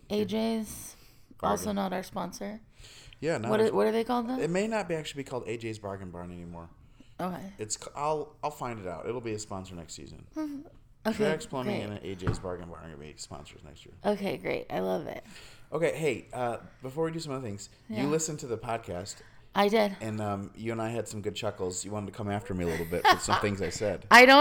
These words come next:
Speaker 1: wanna come, I don't wanna come after you. I wanna say this. You know how we're kind of like,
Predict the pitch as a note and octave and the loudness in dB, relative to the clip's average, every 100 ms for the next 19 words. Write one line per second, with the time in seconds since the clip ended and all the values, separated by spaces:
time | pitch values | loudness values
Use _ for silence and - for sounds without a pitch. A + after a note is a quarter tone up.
0 | E4+ F#4 G4 F4+ A3+ C4 C#4+ D#4+ F4 E4 | 10 10 8 10 10 12 12 8 8 10
1 | C#4+ B3+ - G3+ D#3+ F#3 G#3+ A#3 D4+ - | 10 10 8 8 10 12 12 10 6 4
2 | D#4 B3 - - - - - - C4 D4 | 2 4 2 0 -14 -18 -12 2 6 8
3 | C#4 C4 B3 B3+ B3 A3+ G3 - | 8 6 6 4 4 4 2 0